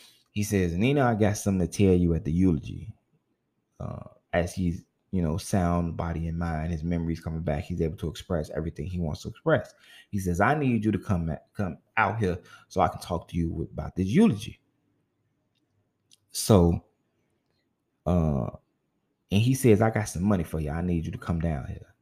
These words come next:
Now, surprisingly, on that same phone, there's a man that answers. And you would think that, you know,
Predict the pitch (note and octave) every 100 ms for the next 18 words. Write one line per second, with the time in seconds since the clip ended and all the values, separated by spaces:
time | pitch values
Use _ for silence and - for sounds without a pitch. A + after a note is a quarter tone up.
0 | _ _ F#2+ G2+ D#2+ - - - D#3 D#3+
1 | A2 G#2 F#2+ F2+ - C3 C3 C3 C#3+ B2
2 | G2+ F#2+ F2+ G2+ D3+ C3+ F2 E2 B1+ -
3 | - - - _ _ _ _ _ _ _
4 | _ _ _ _ _ _ _ _ _ _
5 | _ G2+ G2 A2 F#3 C3+ - B2 A#2+ G2
6 | - A#2 F2+ D2+ C#2